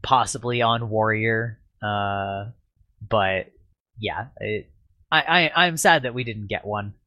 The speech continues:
um, but yeah, I'm not, like, torn up about it, 'cause there's also lore issues, right? Because the, the dervish was heavily based on the human gods, and that just doesn't really make sense in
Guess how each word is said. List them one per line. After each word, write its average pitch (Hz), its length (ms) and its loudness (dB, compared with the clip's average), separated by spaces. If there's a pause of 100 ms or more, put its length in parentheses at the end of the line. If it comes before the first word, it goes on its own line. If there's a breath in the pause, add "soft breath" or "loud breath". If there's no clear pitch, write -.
(100)
um, 101 600 0 (460)
but - 240 -6
yeah, 151 160 -12
I'm 196 120 2
not, 185 220 6
like, 131 180 0
torn 107 220 -2
up 101 100 -6
about 113 260 2
it, 120 140 0
'cause 170 120 2
there's 175 140 4
also 175 320 8
lore 107 340 0
issues, 127 580 -4
right? 123 320 2
Because 110 800 -4 (400)
the, 107 760 2 (140)
the 131 160 0
dervish 147 460 4
was 107 160 -4
heavily 123 680 0
based 104 340 -4
on 101 200 -4
the 104 60 -4
human 104 320 -6
gods, 101 560 -2 (500)
and 101 540 -2 (480)
that 123 260 2
just 110 220 -4
doesn't 110 340 2
really 101 380 -6
make 104 220 -4
sense 107 440 -4
in 104 560 -6